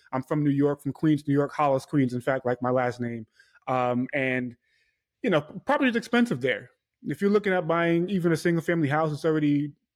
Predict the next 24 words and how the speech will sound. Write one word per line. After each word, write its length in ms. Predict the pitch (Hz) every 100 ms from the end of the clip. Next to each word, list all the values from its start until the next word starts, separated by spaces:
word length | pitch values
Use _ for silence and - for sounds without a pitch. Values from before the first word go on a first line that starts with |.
| -
easily 320 | 170 151 147
half 240 | 127 147 147
a 20 |
million 240 | 143 139
dollars 320 | 135 135 135
for 160 | - 135
a 60 | 117
very 240 | 135 123
modest 400 | 113 127 131 -
home 280 | 127 127 123
and, 220 | 113 120
you 80 | 123
know, 140 | 113
just 160 | 117 -
a 60 |
really 260 | 117 123 123
average 280 | 127 120 113
neighborhood. 380 | 147 113 110 -
So 240 | 123 117 _ - -
even 260 | 190 202 180
as, 240 | 165 151
as 180 | 156 139
I 60 |
bec-, 140 | 139